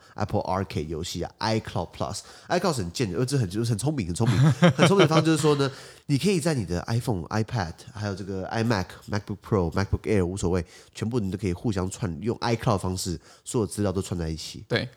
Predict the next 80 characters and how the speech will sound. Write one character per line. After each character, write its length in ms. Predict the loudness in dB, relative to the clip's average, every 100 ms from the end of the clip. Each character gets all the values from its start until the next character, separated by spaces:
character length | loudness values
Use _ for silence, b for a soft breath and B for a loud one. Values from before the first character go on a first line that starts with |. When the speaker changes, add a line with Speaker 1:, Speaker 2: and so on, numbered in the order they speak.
| _
Speaker 1:
那 180 | -4 -4
好 260 | -6 -6 -4
处 120 | -2
就 80 | 0
是 100 | 0
说， 260 | 2 2 2 -2
你 80 | -8
今 180 | -4 -2
天 200 | -2 -4
我 120 | -6
不 100 | -4
用 100 | -4
转 180 | -4 -8
资 100 | -6
料， 160 | -6
可 80 | -6
以 40 | -6
直 100 | -2
接 200 | 0 0 B B -4
在 100 | -2
不 120 | 0
同 100 | -4
的 60 | -2
装 180 | -4
置， 80 | -2
我 40 | -4
可 80 |
以 20 | -6
下-， 100 | -6
我 60 |
可 80 | -4
以 20 |
下 120 | -2
载 80 | -2
我 100 | -2
要 80 | -4
的 80 | -6
东 160 | -8
西 160 | -10 -8
嘛。 60 | -4
Speaker 2:
是 160 | -4
的。 160 | -2 -6 B -2
Speaker 1:
那 100 | -2
就 120 | 0
是 100 | 0
你 80 | 2
要 140 | 2
买 180 | 0 -4
iCloud 400 | -4 -4 -2 -4
这 80 | -4
个 140 | -6 -4
容 140 | -2
量 180 | -2 -2
服 220 | -4 -12
务， 200 | -12 -10 -12 B
那 100 | -2
它 60 | -2
一 40 |
开 120 | 2 0
始 60 |
送 140 | 0 0
你 80 |
五 200 | 0 -4
G， 280 | -8 -8 -8 -2
五 120 | -2
G 140 | 0
其 80 | 0
实 80 | 0
根 100 | 0
本 60 |
就 60 | 0
是 40 | -2
开 140 | -2
玩 160 | -2 -2
笑， 120 | -2
根 100 | -2
本 80 | -4
不 80 |
够 160 | -4 -2
用。 180 | -2